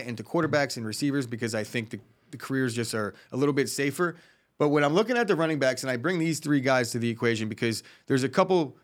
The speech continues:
different paths to necessarily the same end game. And I say this with a little bit of, you have to understand there's a grain of salt here. But Adrian Peterson, he,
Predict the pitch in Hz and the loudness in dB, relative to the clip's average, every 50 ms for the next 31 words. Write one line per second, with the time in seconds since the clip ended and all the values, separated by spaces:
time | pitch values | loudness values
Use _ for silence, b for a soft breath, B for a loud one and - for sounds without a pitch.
0 | b - 135 156 147 156 139 110 135 143 139 131 120 110 - - 135 127 123 127 | b -2 -2 0 0 0 -2 0 0 0 0 0 0 -4 -4 -4 -2 -2 0 0
1 | 135 147 160 160 - 139 165 156 147 143 139 127 117 113 - - 127 123 127 123 | 0 0 0 -2 -4 -4 -2 0 0 0 0 -2 -2 -4 -6 -6 -4 -2 -2 -2
2 | 123 120 117 113 110 - _ _ _ 127 123 120 117 110 107 110 113 101 95 - | -2 -4 -6 -8 -10 -14 _ _ _ -2 -2 -2 -2 -4 -4 -4 -6 -6 -6 -8
3 | 98 101 - _ _ _ _ _ _ 123 120 120 117 113 113 107 - 113 117 110 | -12 -16 -20 _ _ _ _ _ _ -4 -2 0 0 0 -2 -2 -2 -2 -2 -2
4 | - 165 165 156 147 143 131 - 131 123 117 120 123 135 156 160 160 139 147 143 | 0 0 2 2 2 2 0 0 -2 0 0 0 0 2 2 2 2 2 2 2
5 | 135 131 127 117 110 - b b b b b b 127 147 151 147 - 151 143 151 | 2 2 0 0 -4 -8 b b b b b b 2 2 2 2 2 -2 -2 0
6 | 135 127 120 - 143 135 127 117 113 113 113 113 131 131 131 120 113 - 127 120 | -2 -4 -4 -2 -2 -2 0 -2 -2 -4 -2 0 0 0 0 -2 -2 -2 -2 -2
7 | 117 110 117 104 98 95 95 90 80 135 151 147 190 180 165 139 - 147 139 135 | -2 -2 -4 -4 -4 -4 -6 -2 0 0 0 2 2 0 0 0 0 0 0 0
8 | 127 - - 131 123 120 117 b b b b b - 160 - | 0 -2 -2 -4 -4 -4 -6 b b b b b -2 -2 -2